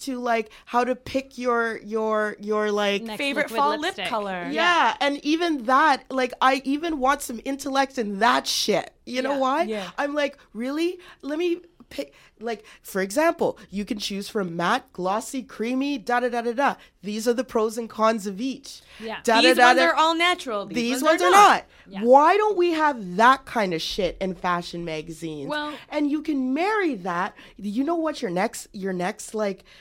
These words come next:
Speaker 1: story could be after that? Eco-friendly makeup and the rise of eco-friendly makeup.
Speaker 2: Yeah.
Speaker 1: This is how you do this shit now. And the fact that, sorry, girl, I know.
Speaker 2: That's
Speaker 1: I
Speaker 2: fine.
Speaker 1: just, I just, I just, go on.
Speaker 2: Uh, well, I was just gonna say, I, I think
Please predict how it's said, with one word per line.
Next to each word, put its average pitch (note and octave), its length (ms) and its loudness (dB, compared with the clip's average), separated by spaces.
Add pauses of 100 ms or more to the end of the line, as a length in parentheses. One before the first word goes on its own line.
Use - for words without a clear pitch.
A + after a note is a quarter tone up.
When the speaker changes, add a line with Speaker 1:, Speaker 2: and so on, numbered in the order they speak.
(120)
Speaker 1:
story G3 480 0
could B3+ 180 -4
be C#4 160 -2
after C#4+ 400 -2
that? C#4+ 360 -2 (560)
Eco-friendly B3+ 1120 4
makeup G#3 580 0 (120)
and G#3 280 0
the G#3 100 0
rise F#3+ 440 2
of F#3+ 200 -4
eco-friendly F#3 800 -4
makeup. F#3 400 -6
Speaker 2:
Yeah. G3+ 140 -8 (160)
Speaker 1:
This E4+ 160 2
is A4+ 140 0
how F#4 100 6
you D4+ 260 0
do C#4 320 2
this G#3 200 2
shit - 420 -2
now. D#3+ 360 -4 (180)
And E4 160 -4
the F4+ 40 -6
fact - 480 -14
that, - 300 -20
sorry, F#3+ 260 -12
girl, - 320 -12 (200)
I A3 140 2
know. F3 140 -2 (100)
Speaker 2:
That's - 140 -10
Speaker 1:
I C#4+ 40 2
Speaker 2:
fine. D4 80 2
Speaker 1:
just, E4 360 -6
I C#4+ 120 -4
just, E4+ 440 -12
I D4+ 120 -4
just, - 340 -12
go G#3 140 -10
on. - 200 -14
Speaker 2:
Uh, D#4 180 -8
well, E4+ 220 -2
I E4+ 180 0
was F4 140 -8
just A#4+ 220 -8
gonna G4 160 -6
say, D4+ 380 0
I, C4 240 -8
I C4+ 200 -6
think E4+ 280 -10